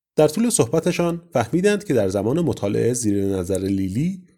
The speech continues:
همینجا در ساحل غربی بودند، نه هاوایی. و مک‌کوی هرگز به هیچ دلفینی دست هم نزده بود، بلکه خود او را دلفین صدا می‌زدند. «این لقب بازی‌ها یه جوریه که انگار عضو گنگی چیزی باشی.»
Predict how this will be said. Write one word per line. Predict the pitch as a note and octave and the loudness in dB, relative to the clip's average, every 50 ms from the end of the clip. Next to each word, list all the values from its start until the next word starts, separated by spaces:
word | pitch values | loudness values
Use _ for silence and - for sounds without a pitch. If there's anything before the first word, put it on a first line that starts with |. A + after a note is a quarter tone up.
| _ - - | _ -8 -4
همینجا | - F#3 G#3 G#3 F3+ D3 D#3 D#3+ | -2 0 0 0 2 4 4 4
در | D#3 C#3 A2+ | 4 2 0
ساحل | G2+ - - F#2 F#2+ - E3 | 0 0 -2 -2 0 0 -2
غربی | D#3+ - A2+ G2+ G2 A2+ C#3+ | 0 2 2 2 4 4 2
بودند، | B2+ F#2+ F2+ F2 E2+ F2+ G2 - - - | 2 2 -2 -6 -8 -10 -10 -10 -6 -2
نه | D#3+ D#3 | 0 0
هاوایی. | C3+ A#2 F2 - - - - - - _ _ _ _ _ _ _ _ _ _ _ _ - | 2 0 0 -2 -4 -8 -10 -12 -18 _ _ _ _ _ _ _ _ _ _ _ _ -2
و | A2+ | 0
مک‌کوی | A#2 B2+ B2+ B2+ - - F#3 G#3 G#3+ G3+ - - _ _ _ _ _ _ _ | 2 2 0 0 0 2 2 2 0 -2 -8 -16 _ _ _ _ _ _ _
هرگز | - D#3 D#3+ D#3+ A3 A#3 A3+ | 2 2 4 6 4 2 2
به | A3+ D3+ | 0 0
هیچ | B2+ F#3+ G3 - | 0 0 -2 2
دلفینی | - B2+ G#2+ - - D#3+ F3+ G3+ | 2 2 2 2 0 -2 -2 -2
دست | F#3 F3+ F3+ F#3+ G#3 - - - | 2 4 6 6 6 4 2 0
هم | F#3+ G3 F#3+ F#3 | -2 0 2 2
نزده | D3+ G#2 F#2 F#2 - | 2 2 0 -2 -4
بود، | - - - - _ _ _ _ _ | -8 -10 -14 -18 _ _ _ _ _
بلکه | F3 F#3 F3+ - - | 2 2 2 2 0
خود | - - - A3+ A3+ A3+ | -2 0 0 0 2 2
او | A3 G#3 G#3 | 2 4 4
را | G3 G3 | 2 2
دلفین | F3+ - A2 G2+ - - B2+ A2 | 4 4 2 2 4 2 2 2
صدا | - G2 - A2 G#2+ | 0 -2 -2 -2 -4
می‌زدند. | G#2+ G#2+ - - - G#2+ - _ _ _ _ _ _ _ _ _ _ _ _ _ _ _ _ _ _ _ _ _ _ _ _ _ _ _ _ | -4 -6 -8 -10 -12 -12 -16 _ _ _ _ _ _ _ _ _ _ _ _ _ _ _ _ _ _ _ _ _ _ _ _ _ _ _ _
«این | - A3+ A#3+ | 0 4 6
لقب | A3 D3 B2 B2 A#2+ A#2 | 6 6 6 6 4 4
بازی‌ها | A#2+ B2 A#2 A#2 C3+ E3 | 4 2 2 2 2 2
یه | G3 G3+ G3 | 2 0 -2
جوریه | E3+ D#3+ F3+ F#3 F#3 G3+ F#3+ | -2 -4 -4 -2 0 0 0
که | - - E3+ | 0 0 0
انگار | C#3+ B2 C3+ D#3+ F3+ | 2 4 4 4 4
عضو | F3 E3 E3+ F#3 | 2 0 0 0
گنگی | F3 D3 B2+ C#3+ D3+ F3 F3 D3+ B2 A2+ | 0 4 6 6 6 6 4 2 0 0
چیزی | - D3+ D#3+ D#3 C3+ | 0 0 0 2 0
باشی.» | G#2 G2+ G#2 - - - - - _ | 0 0 -2 -4 -10 -16 -18 -20 _